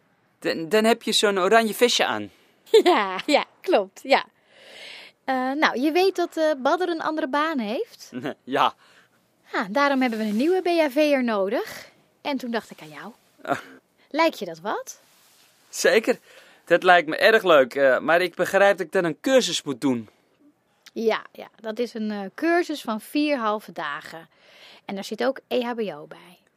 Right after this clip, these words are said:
Speaker 1: En, eh, moet ik die cursus in mijn eigen tijd doen?
Speaker 2: Nee, dat, dat kan in werktijd.
Speaker 1: Ah, oké.
Speaker 2: En het, eh, bedrijf betaalt natuurlijk de kosten.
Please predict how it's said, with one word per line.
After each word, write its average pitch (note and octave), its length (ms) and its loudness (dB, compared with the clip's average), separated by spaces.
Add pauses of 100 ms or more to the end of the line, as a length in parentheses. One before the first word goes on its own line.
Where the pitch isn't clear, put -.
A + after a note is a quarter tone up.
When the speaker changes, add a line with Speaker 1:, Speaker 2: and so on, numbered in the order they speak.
(140)
Speaker 1:
En, E3+ 180 0
eh, F3+ 140 4
moet F3+ 220 -2
ik F3+ 120 -8
die D#3+ 100 -12
cursus F#3+ 380 0
in F#3+ 60 -2
mijn F#3 120 -2
eigen G#3 340 2
tijd C#3 240 4
doen? A3+ 220 -4 (680)
Speaker 2:
Nee, G3 640 -2
dat, G3+ 180 -6
dat A3 220 -14
kan G3 160 -8
in F#3+ 100 -12
werktijd. - 720 -18 (380)
Speaker 1:
Ah, B2 280 2
oké. - 200 -4 (360)
Speaker 2:
En A3 180 -8
het, A3+ 180 -12
eh, A3+ 180 -8
bedrijf D4 340 -2
betaalt E3 340 -16
natuurlijk A3+ 300 -6
de B3+ 60 -6
kosten. - 440 -10